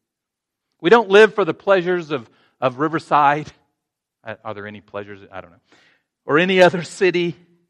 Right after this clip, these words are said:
We're living for the pleasures of a heavenly city. So look beyond this world and, and see there's, there's something better coming. For those who trust in Christ, we will be residents,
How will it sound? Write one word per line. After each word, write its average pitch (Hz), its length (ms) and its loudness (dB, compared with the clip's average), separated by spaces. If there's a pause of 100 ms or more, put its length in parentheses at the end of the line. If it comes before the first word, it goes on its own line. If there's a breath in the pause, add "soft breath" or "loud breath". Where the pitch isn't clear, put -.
(920)
We're 151 80 -6
living 220 380 4
for 180 380 0 (500 soft breath)
the 151 80 -10
pleasures 185 500 0
of 139 100 -4
a 127 40 -2
heavenly 151 480 -2
city. 117 440 -10 (760)
So - 160 -2
look 208 320 -2
beyond 226 500 4
this 208 220 4
world 202 340 2
and, 180 120 -4 (140 loud breath)
and 190 140 -2
see 254 280 -4
there's, 190 200 0 (160 soft breath)
there's 190 160 -2
something 254 480 2
better 240 320 6
coming. 214 480 -2
For 196 140 -4
those 269 340 4
who 233 80 -8
trust 233 400 -2
in 208 140 -8
Christ, 220 640 -2 (520)
we 226 140 -6
will 240 80 -4
be 190 220 -6
residents, 190 1160 2